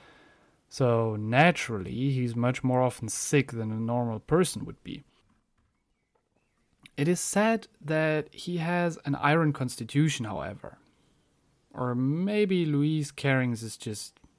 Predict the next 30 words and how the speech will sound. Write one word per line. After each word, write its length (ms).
very 240
good, 480
but 160
Maigret 520
never 420
gets 240
worse 300
than 160
having 260
a 80
cold. 500
But 100
he's 160
not 200
just 340
a 60
bad 300
husband. 760
When 240
he 160
can, 720
he 180
always 360
returns 400
home 200
for 200
dinner 420
or 160
for 220
lunch. 640